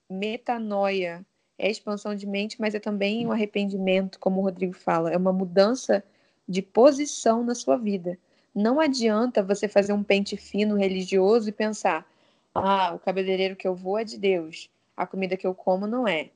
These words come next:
Ah, o lugar que eu moro, não sei, é muito caro, ou é muito barato, eu poderia morar em outro lugar.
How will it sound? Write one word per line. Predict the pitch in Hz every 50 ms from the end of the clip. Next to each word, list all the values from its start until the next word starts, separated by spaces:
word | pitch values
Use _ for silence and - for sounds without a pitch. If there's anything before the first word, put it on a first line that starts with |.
| _ _ _ _ _ _ _ -
Ah, | - 190 185
o | 180
lugar | 180 185 185 175 185 180
que | - - 190
eu | 185
moro, | 185 180 180 185 196 220 240 262 269
não | 262 254 262
sei, | 247 - - 208 190 196 202 202 -
é | - 190
muito | 190 208 220 - -
caro, | - - 185 175 165 156 147 151 - -
ou | - 175 185
é | 190
muito | 190 190 196 - 190
barato, | 185 208 196 190 175 170 185 -
eu | 202
poderia | - 196 185 196 196 196
morar | 196 202 196 190 190
em | 190
outro | 196 190 -
lugar. | 214 226 202 196 180 170 160 147 -